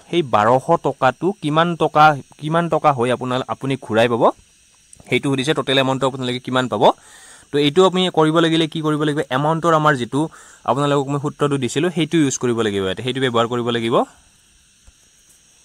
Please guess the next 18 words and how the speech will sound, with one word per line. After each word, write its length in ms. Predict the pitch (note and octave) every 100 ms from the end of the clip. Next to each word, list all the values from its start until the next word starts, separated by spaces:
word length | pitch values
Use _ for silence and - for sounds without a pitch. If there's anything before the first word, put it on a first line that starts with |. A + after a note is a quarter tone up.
| _
তো 80 | -
আমি 200 | D3+ D#3+
ইয়াতে 280 | E3+ D#3 E3+
এমাউণ্টটো, 380 | C#3 C#3+ D3+ D#3+ D3+ B2 G#2+
এমাউণ্টৰ 380 | A#2+ C#3 D3 D3+
এইটো 180 | D3 D3
সূ-, 260 | C#3+ B2+
সূত্ৰটো 320 | B2 C3 C3 C#3
ইউজ 200 | C3 -
কৰিম। 260 | A#2+ D3
কি 180 | C3+ C3+
হ'ব 100 | B2+
আমাৰ? 300 | C3 A#2+ F3 - - C#2+ - - -
এমাউণ্ট, 500 | - G2+ G#2 B2 F#3 - - - _ _ -
চৰি, 240 | G2 G2 D#3 - _ _ _ _ _ _ _ _ _ -
এমাউণ্ট 480 | G2 G2+ A2+ E3+ - - - - C2+ - _ _ _ _ _ -
ইকুৱেল 400 | A#2 - C#3+ D3+
আমাৰ 240 | C#3+ C#3